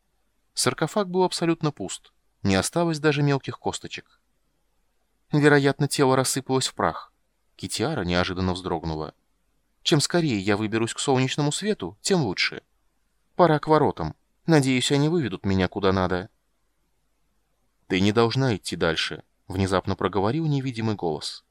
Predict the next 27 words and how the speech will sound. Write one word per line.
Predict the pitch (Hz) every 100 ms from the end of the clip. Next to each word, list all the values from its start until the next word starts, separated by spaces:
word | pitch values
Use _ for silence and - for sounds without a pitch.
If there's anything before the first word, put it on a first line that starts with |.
| _ _ _ _ _ _
«То | - 90
сокровище, | 98 - 113 127 - -
про | 92
которое | - 87 92 92
я | 90 90
говорил, | 95 92 90 85 -
лежит | 95 98 107
здесь. | 101 107 92 - - _ _
Можешь | 147 147 139
его | - 123 117
найти». | 101 - 85 78 _ _ _ _ _ _ _ _ _ _ _ -
«Где | 170 240 220
ты?» | 117 - _ -
закричала | 92 95 92 98 85 87
Китиара. | 87 - 90 82 82 - _ _ _ _ _ _
«Дай | 147 156 151
мне | 165
тебя | 165 185 190
увидеть!» | 214 226 123 - - _ _ _ _ _ _ _ _ _ _ _ _ _ _ _
Она | 95 95
расслышала | 104 - 175 170 156 147
сдавленный | 135 139 135 131
шепот. | - 104 - - _ _ _
Уголком | 92 87 87 95 90
глаза | 92 90 95
заметила | 101 107 - 107
движение. | 110 120 107 80 76